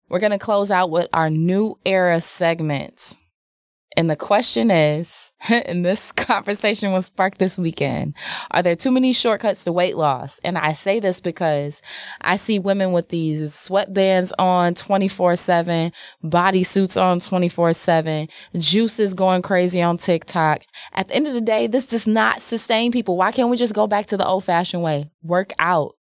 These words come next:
eat proper food, keep it moving, have self-discipline.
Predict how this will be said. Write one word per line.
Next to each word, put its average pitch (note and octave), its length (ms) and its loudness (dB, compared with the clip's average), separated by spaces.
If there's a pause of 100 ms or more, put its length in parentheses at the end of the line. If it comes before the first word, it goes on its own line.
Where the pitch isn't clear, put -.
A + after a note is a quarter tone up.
(140)
eat G#3 220 -2
proper F#3 360 0
food, F3+ 520 -2
keep A3+ 220 -2
it G3+ 80 0
moving, F#3 460 0
have F#3 420 0
self-discipline. F3+ 920 0